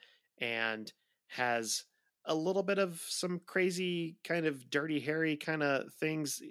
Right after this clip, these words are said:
in his background. Uh, sometimes he's kinda hard to reason with. Sometimes he's a bit of a loose cannon. So that's, that's Casey Jones. Other characters that we see throughout,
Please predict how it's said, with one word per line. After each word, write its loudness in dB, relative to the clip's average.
in 2
his -2
background. 0
Uh, 2
sometimes -2
he's -2
kinda -4
hard -2
to -2
reason 0
with. 0
Sometimes -4
he's -4
a -6
bit 0
of -2
a -6
loose -2
cannon. -4
So 2
that's, -2
that's -4
Casey 0
Jones. -2
Other 0
characters 2
that -4
we 0
see 0
throughout, 0